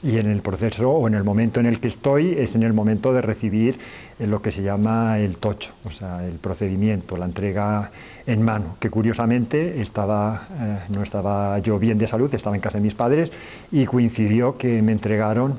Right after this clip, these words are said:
el tocho estando en casa de mis padres, ¿no? O sea, parece ser que el banco, como tiene toda la información y te tiene como controlado, pues, eh, bueno,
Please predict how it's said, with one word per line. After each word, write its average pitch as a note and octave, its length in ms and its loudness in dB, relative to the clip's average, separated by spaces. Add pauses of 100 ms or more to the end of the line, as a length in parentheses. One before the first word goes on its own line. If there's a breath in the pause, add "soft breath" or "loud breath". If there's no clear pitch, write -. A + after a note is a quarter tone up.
el G#2 180 0
tocho B2 500 0
estando G2+ 400 -4
en G2 80 -4
casa G2+ 240 -6
de G#2+ 80 2
mis G2 160 -2
padres, E2+ 540 -8
¿no? G#2+ 80 -6
O B2 80 -10
sea, G2 140 -10
parece F2+ 340 -6
ser G#2+ 160 -2
que G#2 80 -2
el G2 60 0
banco, G2+ 360 -2 (340 loud breath)
como G2 200 -4
tiene G2+ 220 -2
toda G2+ 200 -4
la G2+ 80 0
información G2+ 720 -2 (440 loud breath)
y A2 140 0
te G2+ 120 -6
tiene G2 280 0
como G2+ 280 -4
controlado, G#2 640 0
pues, F#2 680 -8
eh, D3+ 440 -10
bueno, F#2 180 -6